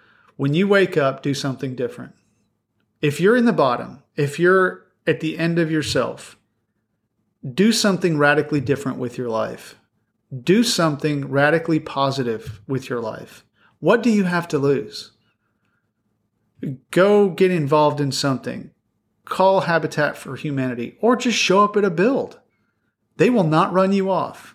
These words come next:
They'll just ask you to sign the form and say, "What would, you know, can I jump? Let's put you in here and let's, let's teach you how to do something. Let's get you involved with something."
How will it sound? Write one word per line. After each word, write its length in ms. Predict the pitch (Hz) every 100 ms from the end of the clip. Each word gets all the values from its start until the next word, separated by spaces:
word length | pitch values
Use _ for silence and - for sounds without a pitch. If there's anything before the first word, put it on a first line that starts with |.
| _
They'll 120 | 156 156
just 180 | 139
ask 280 | - 156 -
you 60 | 165
to 100 | 151
sign 320 | - 160 160
the 80 | 151
form 460 | 160 196 233 226 - _ _ _ _ _ _ _
and 260 | 151 147 135
say, 360 | - 147 143 135
"What 220 | 180 226
would, 200 | 185 - -
you 120 | 156
know, 140 | 156
can 180 | 170 151
I 100 | 143
jump? 380 | 131 175 180 -
Let's 180 | 170 170
put 280 | - 214 214
you 80 | 190
in 80 |
here 220 | 160 165 156 156
and 80 | 156
let's, 360 | 151 - - - _ _ _ _
let's 180 | - 156
teach 260 | - 185 185
you 80 |
how 80 | 160
to 80 | 143
do 180 | 131 208
something. 520 | 208 202 180 180 160
Let's 180 | 143 139
get 220 | 147 139
you 80 | 143
involved 420 | 131 151 160 160
with 120 | 151
something." 560 | - 151 139 147 135